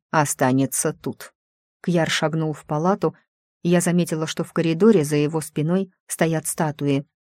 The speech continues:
вернее, темные, которые еще совсем недавно были людьми, а сейчас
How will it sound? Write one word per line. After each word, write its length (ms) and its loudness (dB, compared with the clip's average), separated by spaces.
вернее, 540 4
темные, 640 2
которые 440 2
еще 360 0
совсем 520 0
недавно 500 2
были 280 0
людьми, 480 0
а 140 0
сейчас 640 -4